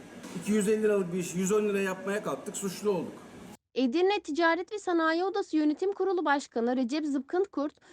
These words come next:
Speaker 2: Kapıkule sınır kapısında kurulacak laboratuvarda yüz on lira ücretle otuz dakikada sonuçlanan P C R test uygulamasına on üç gündür Sağlık Bakanlığı'ndan izin çıkmadığını açıkladı.
Speaker 1: Sağlık Bakanlığı'ndan izin bekliyoruz.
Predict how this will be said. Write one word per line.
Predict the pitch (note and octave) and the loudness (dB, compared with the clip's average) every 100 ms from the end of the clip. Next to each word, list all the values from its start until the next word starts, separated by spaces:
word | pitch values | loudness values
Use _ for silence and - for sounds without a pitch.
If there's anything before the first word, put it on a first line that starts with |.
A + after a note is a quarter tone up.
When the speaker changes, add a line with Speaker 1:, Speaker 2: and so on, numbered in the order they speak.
| - | -20
Speaker 2:
Kapıkule | - C#4 D4 C4+ F4 | -4 -2 0 0 0
sınır | F4 E4+ F#4+ A4+ | 0 0 0 -2
kapısında | G4+ F#4 F4 C#4+ C4+ | -4 -2 0 0 0
kurulacak | - C4+ A#3+ A3+ C4 C#4 | 0 0 2 2 -2 0
laboratuvarda | C4+ B3+ C4 C4 B3 A#3 B3+ | 0 0 0 0 0 2 2
yüz | C#4 C4 | 2 2
on | D#4+ | 4
lira | F4+ F#4+ | 4 4
ücretle | D#4+ B3+ C#4+ E4 B3+ | 2 0 -2 -2 -2
otuz | B3 C4+ F4 F4 | -2 0 0 0
dakikada | F#4 E4+ D#4 B3 | -2 -2 -2 -2
sonuçlanan | C4 B3+ A#3+ - A3 B3 | 0 0 0 0 -2 -2
P | C#4 D4 | 0 -2
C | - D#4 F4+ | 0 0 0
R | |
test | F4+ F4+ - | 0 -4 -2
uygulamasına | C#4+ A3+ A3+ A3 A3 A3+ A3+ - | -2 0 0 -2 -4 -2 -4 0
on | D#4 | 2
üç | G4 - | 2 2
gündür | D#4 C4+ C#4 | -2 0 0
Sağlık | D4+ C#4 D4 D4+ | 4 4 4 0
Bakanlığı'ndan | E4+ E4+ D4 B3+ A#3 B3+ | 0 2 2 2 2 0
izin | C4 B3+ D4+ | -2 0 0
çıkmadığını | D4 D#4+ C4 A3 A3+ | 0 -2 -2 0 -2
açıkladı. | B3 - - G#3 F#3 F#3 _ _ _ _ _ - - | -2 -4 -6 -4 -4 -8 _ _ _ _ _ -20 -14
Speaker 1:
Sağlık | - - C#3+ E3+ C#3+ | -6 -2 0 0 -2
Bakanlığı'ndan | B2 B2 C#3 F#3+ F#3+ | -2 0 0 2 0
izin | D3+ D3+ | 2 0
bekliyoruz. | A#2+ - G#2 F#2+ - | 0 -4 -8 -6 -8